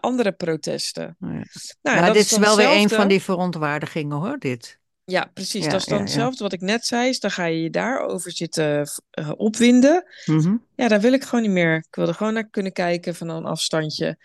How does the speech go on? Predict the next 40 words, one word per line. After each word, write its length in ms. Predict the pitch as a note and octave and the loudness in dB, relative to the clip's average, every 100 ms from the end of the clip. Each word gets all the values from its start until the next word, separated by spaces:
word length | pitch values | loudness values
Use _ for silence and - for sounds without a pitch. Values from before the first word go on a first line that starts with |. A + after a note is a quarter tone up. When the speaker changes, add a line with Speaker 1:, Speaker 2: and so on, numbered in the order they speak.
| - - | -16 -2
Speaker 2:
Ja. 180 | D3+ | 0
Speaker 1:
En 120 | - E3+ | 0 0
denken, 280 | E3 D#3 | -2 -2
"Goh, 240 | - F3 E3+ | -4 -2 0
wat 120 | E3 | 0
interessant. 880 | E3+ E3 - - D#3+ D#3+ E3 - - _ _ | -2 -4 -4 -4 -4 -6 -8 -10 -14 _ _
Waar 160 | E3 D#3+ | -8 -4
zou 140 | E3 | -4
het 140 | D#3+ | -4
allemaal 220 | D#3+ D#3+ D3+ | -8 -8 -8
vandaan 360 | D#3+ D#3 D#3 | -2 -2 -2
komen?" 460 | D#3 D3+ D3 D#3 E3+ _ _ | 0 0 0 -6 -10 _ _
Speaker 2:
Ja, 280 | D#3+ C#3+ | 2 2
en 40 | - | 4
Speaker 1:
En 80 | E3 | 4
Speaker 2:
dan 100 | F3 | 4
moet 160 | G3 | 4
je 100 | G3+ | 4
wel 20 | |
Speaker 1:
uiteindelijk 400 | F#3+ A#3 A#3+ B3 | 6 6 6 2
Speaker 2:
iets, 100 | - | 2
dan 140 | A3 G3+ | 0 2
moet 160 | G3+ G3 | 0 -4
je 80 | F#3 | -2
wel 160 | G3+ | -2
iets 220 | A3 A3+ | -2 -4
hebben 300 | G3 G#3 G3 | -4 -4 -4
van, 260 | - F#3 F3+ | -6 -6 -4
nou, 180 | E3+ E3+ | -4 -4
de, 140 | E3+ | -6
eh, 180 | - E3 E3 | -6 -4 -6
de, 260 | - - E3 | -10 -12 -8
de, 100 | D#3+ | -4
het, 280 | E3 - _ | -6 -8 _
de 160 | E3+ | -4
wereld, 540 | E3 F#3+ D#3 D#3+ D#3 - | 0 0 0 -2 -2 -4
eh, 520 | D#3 D3+ C#3 D3+ D3 | -2 -2 -4 -4 -4
eh, 60 | C3+ | -2
deugt 380 | C#3+ D3+ D3 - | 0 0 -2 -14
niet. 380 | A#2+ - - | -16 -16 -20